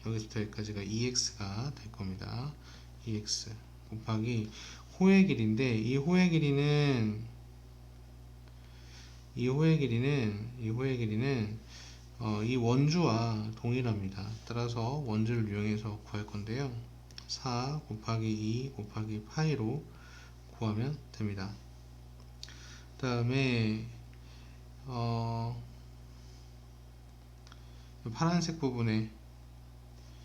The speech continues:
부채꼴 넓이를 한번 구해보겠습니다. 이분의 일 곱하기 X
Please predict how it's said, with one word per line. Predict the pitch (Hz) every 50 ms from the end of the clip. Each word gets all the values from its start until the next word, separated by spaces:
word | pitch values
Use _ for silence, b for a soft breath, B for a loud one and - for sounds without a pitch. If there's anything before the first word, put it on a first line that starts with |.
| B B B B B B - - - - - - - - - - - - - - - - - - - - - - - - - - - - - - - - - - -
부채꼴 | - - - - 131 120 - 127 113
넓이를 | 110 107 107 110 107
한번 | 107 104 104 104 101 107 123 147 165 160 160
구해보겠습니다. | - - 110 107 107 104 98 98 - - 107 107 110 - - - - - - B B B B B B B B B B - -
이분의 | 120 120 117 123 123 120 120 117 117
일 | 131 139 143 143 143
곱하기 | 131 120 113 - - 123 120 117 110 107 104 107 123 139 143 127
X | 110 104 113 117 - - - - - 107 107 110